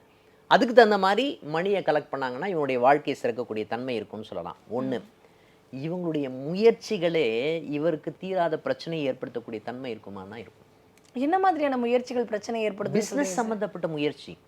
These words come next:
Speaker 2: ம்.
Speaker 1: எனக்கு அதிகமாக லாபம் வேண்டும், அதிகமான பொருள் சேரணும் அப்படின்னு முயற்சி எப்பவுமே பண்ணிட்டே இருப்பாங்க இல்லையா? அதுவே பிரச்சனை ஏற்படுத்தக்கூடிய தன்மை இருக்குமானா, இருக்கும்னு சொல்லலாம்.
Speaker 2: ம்.
Speaker 1: இந்த மாதிரி முயற்சிகளை அவாய்ட்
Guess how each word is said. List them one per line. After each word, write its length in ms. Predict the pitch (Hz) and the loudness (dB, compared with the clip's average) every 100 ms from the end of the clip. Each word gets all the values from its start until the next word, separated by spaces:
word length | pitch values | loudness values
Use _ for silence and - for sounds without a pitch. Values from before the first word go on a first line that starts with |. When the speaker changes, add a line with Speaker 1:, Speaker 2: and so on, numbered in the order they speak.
| _ | _
Speaker 2:
ம். 340 | 220 208 196 185 - _ | -8 -8 -10 -16 -20 _
Speaker 1:
எனக்கு 320 | - 151 165 131 | -4 -4 2 2
அதிகமாக 600 | 127 175 185 180 175 165 | 2 0 0 0 2 4
லாபம் 400 | 135 135 143 120 | 6 4 2 -6
வேண்டும், 440 | 107 98 98 95 - - _ - _ _ _ | -8 -8 -12 -14 -20 -20 _ -20 _ _ _
அதிகமான 600 | 120 160 175 160 156 160 | -6 -4 -2 -2 -2 -2
பொருள் 320 | 156 147 156 - | -2 -2 -2 0
சேரணும் 360 | 120 110 104 92 | 2 2 -2 -8
அப்படின்னு 220 | 123 185 | -4 -4
முயற்சி 520 | 180 151 190 185 180 143 | -2 0 0 0 0 0
எப்பவுமே 500 | - 170 156 170 - | 2 0 0 -4 2
பண்ணிட்டே 380 | 147 151 151 175 | 2 2 4 2
இருப்பாங்க 220 | 151 131 | 4 -4
இல்லையா? 300 | 107 123 139 107 - - - | -4 -2 -4 -6 -12 -20 2
அதுவே 580 | 123 165 247 254 285 | 4 6 6 10 8
பிரச்சனை 500 | 294 214 - 226 214 | 8 2 4 6 6
ஏற்படுத்தக்கூடிய 580 | 196 160 160 165 165 156 | 4 0 -2 -6 -2 -2
தன்மை 400 | - 156 175 165 | -2 -4 -4 -4
இருக்குமானா, 380 | 147 143 131 131 | -4 -6 -6 -6
இருக்கும்னு 460 | 143 120 110 110 104 | -8 -8 -10 -12 -10
சொல்லலாம். 320 | - - - _ - | -12 -14 -16 _ -14
Speaker 2:
ம். 640 | 233 214 208 196 190 190 - _ | -14 -12 -14 -16 -18 -20 -20 _
Speaker 1:
இந்த 300 | 180 226 240 | -2 6 6
மாதிரி 360 | 226 247 269 247 | 10 10 10 8
முயற்சிகளை 920 | 196 208 240 196 - 214 202 214 220 | 2 8 8 8 0 2 4 4 2
அவாய்ட் 420 | - 143 202 233 | 0 10 10 10